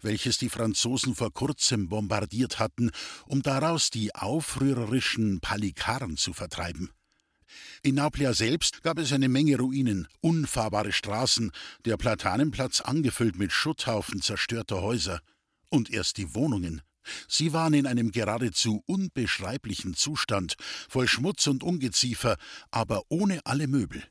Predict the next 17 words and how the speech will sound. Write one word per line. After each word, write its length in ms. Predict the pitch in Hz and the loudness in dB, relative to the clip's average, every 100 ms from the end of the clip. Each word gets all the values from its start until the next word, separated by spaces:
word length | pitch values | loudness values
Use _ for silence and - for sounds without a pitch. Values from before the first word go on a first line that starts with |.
| _ _ _ _ _ - - - - | _ _ _ _ _ -20 -20 -20 -6
Der 240 | 127 123 151 | -2 0 0
Artillerie 760 | - 160 - 120 95 87 123 156 - | -2 -4 0 0 0 0 -2 -2 0
wurde 200 | 151 185 | 0 2
die 140 | 175 | 0
Vorstadt 580 | - 120 151 - 151 - | 0 0 0 0 -2 -2
Pronia 560 | - 123 165 139 98 95 | -2 2 4 4 4 0
als 160 | 87 | -2
Standquartier 800 | - - 101 - - 90 - 98 | -2 -2 -4 -4 -6 -4 -4 -4
angewiesen. 600 | 95 82 85 92 90 95 - _ _ _ _ _ - | -2 -4 -2 -2 -2 -4 -10 _ _ _ _ _ -6
Die 200 | 131 143 | -2 0
erst 260 | 170 - | 2 2
von 220 | - 127 113 | 2 2 2
den 220 | 117 110 | 2 0
französischen 880 | - 110 104 - 135 135 101 113 104 | 0 0 2 2 0 0 -2 -2 0
Truppen 280 | 151 - 113 | -2 -2 -4
verlassenen 540 | 107 101 123 117 98 | -2 0 0 2 0
Gebäude 480 | 95 92 101 135 | 0 0 0 2